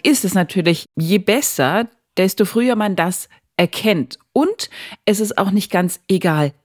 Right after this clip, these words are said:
wie es erkannt wird, denn, das wurde auch inzwischen in Studien herausgefunden, das Überleben ist besser, wenn das Lokalrezidiv mittels einer Mammographie entdeckt wurde und nicht durch eine körperliche Untersuchung. Deshalb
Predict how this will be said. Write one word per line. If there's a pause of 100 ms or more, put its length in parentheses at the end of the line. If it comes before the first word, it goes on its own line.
wie
es
erkannt
wird,
denn,
das
wurde
auch
inzwischen
in
Studien (240)
herausgefunden, (380)
das
Überleben
ist
besser, (140)
wenn
das
Lokalrezidiv (240)
mittels
einer
Mammographie
entdeckt
wurde
und
nicht
durch
eine
körperliche
Untersuchung. (600)
Deshalb